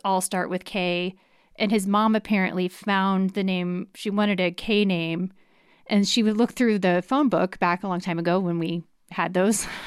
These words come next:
<laughs> and found the name Croy. I saw that, I read that on Wikipedia, so take it with a grain of salt, but that's what I read.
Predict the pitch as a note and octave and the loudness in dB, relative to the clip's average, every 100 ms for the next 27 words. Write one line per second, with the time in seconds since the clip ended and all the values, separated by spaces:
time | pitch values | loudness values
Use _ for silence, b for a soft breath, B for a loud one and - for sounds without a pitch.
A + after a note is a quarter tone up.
0 | - B3+ G3+ - _ _ - - - - | -4 0 0 -4 _ _ -20 -18 -14 -2
1 | A#3 A3+ G#3+ G#3+ G3+ F#3 - G#3+ F3+ - | 0 2 2 4 2 0 -2 -2 -2 -4
2 | - b b b b b A#3 A3 A#3+ A3 | -8 b b b b b -2 2 2 4
3 | G3 G3+ G#3 G3+ F#3+ F#3 F3+ F#3 G3+ - | 2 2 0 0 0 0 0 -2 -4 -6
4 | - F#3+ - F3 - F3+ G3 - b b | -6 -4 -4 -4 -2 -2 -2 -10 b b
5 | b b b B3 C4+ C4+ A#3+ A3 G#3 G#3 | b b b -2 0 0 2 2 2 0
6 | A#3 G3+ - G3 F3 E3+ F3 G3 | 0 -4 -2 0 2 4 2 0